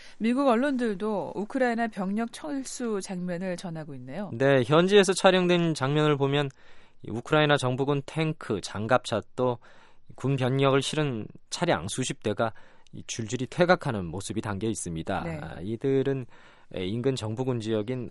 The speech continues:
Speaker 2: 아르테미프스크로 이동했다고 합니다.
Speaker 1: 네, 그럼 우크라이나 사태가 새로운 국면을 맞는 건가요?
Speaker 2: 아무래도 좀 더 지켜봐야 될 텐데요. 앞서서, 어, 프랑스와 영국의 중재로 우크라이나와 러시아까지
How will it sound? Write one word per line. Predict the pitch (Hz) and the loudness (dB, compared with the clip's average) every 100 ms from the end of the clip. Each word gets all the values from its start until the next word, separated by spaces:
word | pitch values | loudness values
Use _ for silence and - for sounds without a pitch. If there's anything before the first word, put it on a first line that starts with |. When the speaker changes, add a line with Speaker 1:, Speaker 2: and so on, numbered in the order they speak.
| - | -6
Speaker 2:
아르테미프스크로 | 107 139 - 143 135 117 - - - - - 95 | -2 -2 -2 -2 -2 -2 -6 -8 -8 -8 -8 -6
이동했다고 | 85 87 113 - 78 73 | -4 -4 -4 -4 -8 -10
합니다. | 76 76 - 180 | -12 -12 -8 -8
Speaker 1:
네, | 170 143 143 | -8 -10 -10
그럼 | - 220 208 | -6 -6 -4
우크라이나 | 214 302 311 285 | -4 0 2 2
사태가 | 277 247 233 208 226 233 233 - | 0 -4 -4 -4 0 0 -2 -12
새로운 | - 359 349 320 | -8 -2 -2 -2
국면을 | 254 220 190 202 | -2 -2 -2 -2
맞는 | 160 156 160 | -4 -6 -8
건가요? | 139 135 139 302 - - - - | -10 -10 -10 -10 -12 -20 -20 -10
Speaker 2:
아무래도 | - 123 127 | -4 0 -2
좀 | - 127 | 0 2
더 | 147 | 2
지켜봐야 | - 127 - 165 113 123 135 | 2 0 2 2 4 4 4
될 | 123 | 2
텐데요. | - 104 110 151 101 82 | -2 -4 0 2 0 -2
앞서서, | 107 - 151 147 151 147 139 - - - - | -4 0 2 2 4 4 4 -2 -14 -20 -16
어, | 110 71 | -14 -8
프랑스와 | - 160 165 151 | -2 0 4 4
영국의 | 117 131 135 143 139 135 | 4 0 4 6 8 6
중재로 | - - 127 123 127 143 143 120 - | 2 -4 -2 0 2 2 2 0 -4
우크라이나와 | 120 - 139 131 131 139 | -8 0 2 2 2 4
러시아까지 | 107 139 170 - 127 95 73 | 4 4 4 4 2 0 -8